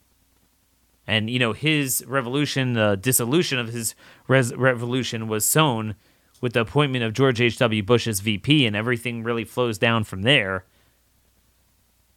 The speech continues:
But we have not had a legitimate opposition since then. Conservatism has been conserving every bad idea of the left. We are revolutionaries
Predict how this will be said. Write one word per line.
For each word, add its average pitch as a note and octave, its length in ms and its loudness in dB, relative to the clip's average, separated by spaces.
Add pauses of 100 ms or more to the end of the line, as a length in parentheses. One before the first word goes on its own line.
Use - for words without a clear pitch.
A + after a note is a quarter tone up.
(1800)
But B2+ 400 2
we C3 220 0
have E3 160 2
not D3 200 2
had C#3+ 140 0
a B2+ 60 0
legitimate A#2+ 480 2
opposition G#2+ 600 0
since A#2+ 300 -2
then. D#2+ 320 -10 (880)
Conservatism C3+ 760 -2
has A#2+ 180 0
been A2 180 -4
conserving G#2+ 840 0 (800)
every B2+ 640 0 (460)
bad A#2+ 220 4
idea A2 380 2
of F#2+ 80 -4
the G2+ 80 -2
left. G2 420 -6 (460)
We D#3+ 160 4
are F3+ 120 6
revolutionaries C3 1160 0